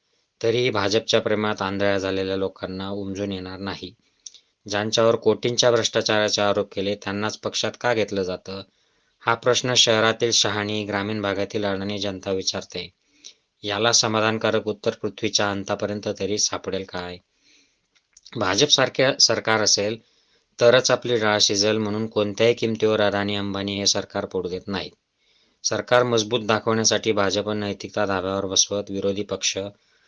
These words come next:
व नेते पक्षात घेऊन आपल्या विरोधातला आवाज दाबत आहे. साधारण पंचवीस वर्षापूर्वीच्या काळात राजकारण म्हणजे समाजकारण होते.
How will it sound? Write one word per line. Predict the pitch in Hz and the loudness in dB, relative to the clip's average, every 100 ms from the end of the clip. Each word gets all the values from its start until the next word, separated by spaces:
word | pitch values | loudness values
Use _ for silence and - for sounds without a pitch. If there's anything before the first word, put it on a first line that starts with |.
| _ - | _ -4
व | 107 | -2
नेते | 104 101 98 110 | 0 -2 2 2
पक्षात | 110 - - 110 | 2 0 2 2
घेऊन | 101 104 104 | 0 -2 -2
आपल्या | 101 - 104 | -4 -2 -2
विरोधातला | 101 101 101 98 - 101 | 0 0 0 -2 -4 -2
आवाज | 95 90 92 | -2 -4 -6
दाबत | 90 90 95 95 | -8 -8 -10 -10
आहे. | 87 85 - _ _ _ _ - - | -10 -10 -16 _ _ _ _ -20 -8
साधारण | - 107 110 120 127 | 0 2 4 2 0
पंचवीस | 120 107 104 120 113 | 0 -2 0 -2 2
वर्षापूर्वीच्या | 110 - 104 104 104 101 104 | 4 4 2 0 -2 0 -2
काळात | - 98 95 101 | -2 -2 0 -2
राजकारण | 95 90 - 104 104 | -2 -2 -2 -2 -4
म्हणजे | 104 98 98 | -4 -6 0
समाजकारण | - 104 92 - - 98 | 0 0 -6 -6 -6 -6
होते. | 95 87 85 | -8 -10 -14